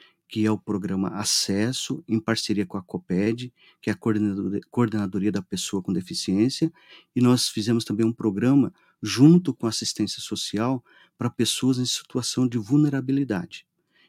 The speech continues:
Então, são públicos bem específicos que precisam de atenção. Por exemplo, o pessoal da coped, nós conseguimos desenvolver uma trilha também de treinamento, de capacitação e trazer as empresas pra gerar emprego pra essas pessoas,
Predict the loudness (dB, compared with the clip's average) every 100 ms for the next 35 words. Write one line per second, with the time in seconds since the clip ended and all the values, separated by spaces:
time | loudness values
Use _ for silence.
0 | -8 0 2 4 4 6 6 6 0 -2
1 | 0 6 8 6 2 -2 -2 -2 -2 -4
2 | -12 -12 -4 -2 0 0 0 -2 0 -2
3 | 0 -4 -6 -16 -20 -20 _ -2 0 -2
4 | -4 -2 -2 2 2 2 -2 -4 0 0
5 | -2 -8 _ _ _ -2 0 -2 -2 0
6 | 2 2 0 -4 -4 -2 -2 0 0 2
7 | 0 0 0 2 2 4 4 2 -6 -2
8 | 2 2 2 4 4 4 0 -6 -10 -6
9 | -6 -6 -4 2 6 6 4 -14 -20 _
10 | -4 2 4 4 2 4 6 6 4 2
11 | 2 2 4 4 2 -4 -4 -2 0 2
12 | 2 2 4 4 4 0 0 -2 -8 -6
13 | -6 -6 -4 -2 -2 -4